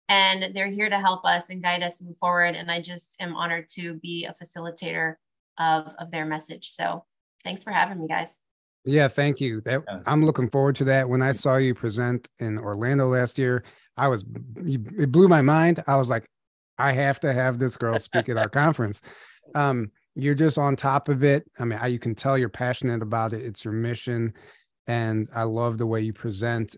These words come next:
Speaker 2: and it's very matter of fact. And you just, um, you've done your research, you've done your due diligence, and you're walking the walk, you know, talk. Um, so
Speaker 3: Walking the
Speaker 2: pre-
Speaker 3: talk.
Speaker 2: re-,
Speaker 1: Yeah.
Speaker 2: what, yeah, that's what I meant to say,
Speaker 3: Whatever,
Speaker 2: yeah.
Speaker 3: whatever the phrase is.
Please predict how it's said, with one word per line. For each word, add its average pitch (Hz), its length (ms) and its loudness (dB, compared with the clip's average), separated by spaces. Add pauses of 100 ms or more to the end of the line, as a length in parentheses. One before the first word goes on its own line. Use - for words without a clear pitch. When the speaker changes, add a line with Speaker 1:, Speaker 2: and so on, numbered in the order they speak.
Speaker 2:
and 110 160 -4
it's 101 120 -6
very 110 200 -4
matter 104 300 -6
of 92 80 -14
fact. 117 360 -4
And 110 80 -6
you 107 80 -6
just, 113 300 -8
um, 110 260 -4
you've 110 200 -8
done 135 180 4
your 120 120 2
research, 117 500 -4
you've 110 100 -8
done 117 220 -2
your 110 80 -4
due 110 160 -6
diligence, 117 580 -2 (440)
and 117 320 0
you're 127 140 2
walking 123 680 2
the 117 80 -6
walk, 113 400 0 (160)
you 127 140 -2
know, 117 180 -4 (160)
talk. 123 260 -6 (100)
Um, 110 180 -8
so 120 260 2 (400)
Speaker 3:
Walking 107 300 -2
the 101 80 -4
Speaker 2:
pre- 147 180 4
Speaker 3:
talk. - 120 -2 (600)
Speaker 2:
re-, 156 80 6
Speaker 1:
Yeah. - 160 4
Speaker 2:
what, 165 180 8
yeah, 143 320 8
that's 180 220 8
what 185 80 10
I 156 80 10
meant 143 220 6
to 131 60 -6
say, 151 100 8
Speaker 3:
Whatever, 143 200 10
Speaker 2:
yeah. 120 140 4
Speaker 3:
whatever 127 320 6
the 98 100 -2
phrase 90 260 -6
is. 90 240 -18